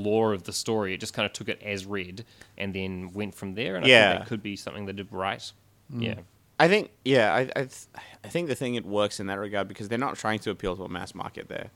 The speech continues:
Speaker 2: They're
Speaker 1: No.
Speaker 2: trying to appeal to Final Fantasy
Speaker 1: Yeah.
Speaker 2: players. And I think that's the
Speaker 3: Mm.
Speaker 2: problem with the Assassin's Creed movie and a lot of movies. And like you said, Neil, th-, yeah, there was that scene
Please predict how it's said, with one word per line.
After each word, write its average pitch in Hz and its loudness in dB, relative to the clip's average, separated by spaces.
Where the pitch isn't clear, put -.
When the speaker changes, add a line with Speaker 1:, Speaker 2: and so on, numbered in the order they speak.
Speaker 2:
They're 101 0
Speaker 1:
No. 92 4
Speaker 2:
trying 104 0
to 101 -4
appeal 92 -4
to 95 -8
Final 92 -6
Fantasy 101 -14
Speaker 1:
Yeah. 104 -16
Speaker 2:
players. - -8
And 104 -2
I - 0
think 110 0
that's 117 4
the 110 -4
Speaker 3:
Mm. 101 -8
Speaker 2:
problem 120 0
with 117 -4
the 107 -6
Assassin's 104 -6
Creed 107 -2
movie 92 -2
and 98 0
a 101 -4
lot 110 0
of 107 0
movies. 95 -4
And 156 6
like 165 8
you 135 4
said, 160 6
Neil, 104 2
th-, 127 4
yeah, 135 8
there 120 4
was 113 0
that 113 2
scene 135 0